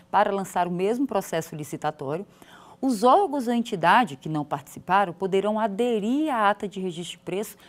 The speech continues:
na condição de não participante, o que nós conhecemos como carona. Não participei do procedimento, eu vou pegar carona aqui no que fizeram até hoje. Aí ele diz o seguinte: "Observados os seguintes requisitos."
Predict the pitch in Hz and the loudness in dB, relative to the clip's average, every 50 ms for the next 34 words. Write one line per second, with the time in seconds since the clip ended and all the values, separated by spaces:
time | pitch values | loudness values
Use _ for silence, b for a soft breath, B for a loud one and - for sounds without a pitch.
0 | B B 196 190 - 214 208 185 214 202 - - 185 190 196 208 190 214 196 180 | B B -6 -6 -4 -4 -6 -4 -6 -6 -4 -4 -4 -2 -2 -4 -4 -4 -4 -4
1 | 180 175 - 190 180 - - 240 220 - 196 180 190 190 - 202 - 202 185 185 | -6 -4 -4 -6 -6 -6 -10 -12 -10 -6 -6 -6 -6 -6 -10 -8 -8 -6 -8 -8
2 | - - - 185 180 - - 190 180 180 180 - - 190 175 175 175 185 208 220 | -10 -10 -10 -10 -10 -8 -8 -8 -8 -8 -12 -12 -12 -10 -8 -4 -2 -2 -2 -2
3 | 208 B B B _ - 220 190 165 165 160 151 143 135 131 131 B B B B | -4 B B B _ 2 2 2 2 2 0 -2 -2 -4 -8 -10 B B B B
4 | 180 170 - 170 165 165 - - - 160 151 - - 160 156 185 180 160 180 180 | -12 -4 -2 -4 -4 -4 -12 -8 -8 -8 -8 -8 -10 -10 -8 -8 -6 -6 -6 -6
5 | 185 202 190 208 190 208 202 - 196 190 196 202 - - - 208 185 190 208 214 | -6 -6 -6 -4 -4 -4 -4 -4 -4 -4 -4 -4 -4 -4 -4 -4 -2 -2 -2 -2
6 | 202 165 147 143 B B B B B - 156 - - 170 165 170 - - - 190 | -2 -4 -6 -8 B B B B B -8 -8 -6 -6 -8 -8 -8 -10 -10 -10 -8
7 | 165 165 156 156 156 - - 180 160 - - - - _ B B B B B B | -6 -6 -6 -6 -8 -8 -8 -10 -8 -8 -12 -14 -18 _ B B B B B B
8 | 185 196 180 185 208 220 208 262 240 190 175 143 127 - - 170 170 180 170 233 | -2 -2 -2 -2 -6 -6 -4 -4 -4 -2 -4 -6 -6 -6 -6 -6 -6 -4 0 0
9 | 220 208 180 185 202 214 214 226 214 - - - 214 175 202 233 254 247 - - | 0 2 6 6 6 6 6 2 -4 -2 0 0 0 2 2 0 0 -2 -2 -4
10 | 254 247 - 262 220 175 170 139 - - - - B | -4 -4 -2 -6 -4 -2 -4 -6 -6 -12 -20 -20 B